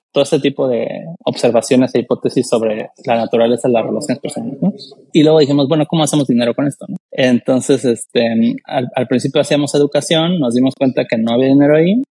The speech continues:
y el suegro de Alejandro nos dijo que por qué no probábamos recursos humanos, ¿no? Que era algo muy, muy similar a lo que traíamos, pero donde probablemente hubiera más presupuesto.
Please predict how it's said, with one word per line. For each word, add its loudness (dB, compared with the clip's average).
y 4
el 0
suegro 2
de 4
Alejandro 0
nos -2
dijo -2
que -2
por -4
qué 0
no 0
probábamos 0
recursos -4
humanos, 0
¿no? -6
Que -4
era 2
algo 2
muy, 4
muy 4
similar 2
a 0
lo -2
que -10
traíamos, 0
pero -2
donde -2
probablemente 2
hubiera 0
más -2
presupuesto. -2